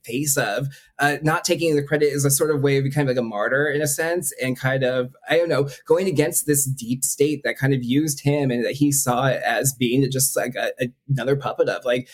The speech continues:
they disposed of him. He's a patsy, you know, in this, you know, in this narrative. Um, and he sent a quote to Gore Vidal from H.L. Mencken that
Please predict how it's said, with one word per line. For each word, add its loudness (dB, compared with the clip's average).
they 2
disposed -2
of 0
him. -4
He's 0
a 0
patsy, -6
you 0
know, -2
in 2
this, 0
you 2
know, -2
in -2
this 0
narrative. -2
Um, -2
and 2
he 2
sent 0
a -2
quote -2
to -2
Gore 2
Vidal 0
from 0
H.L. 0
Mencken 0
that 0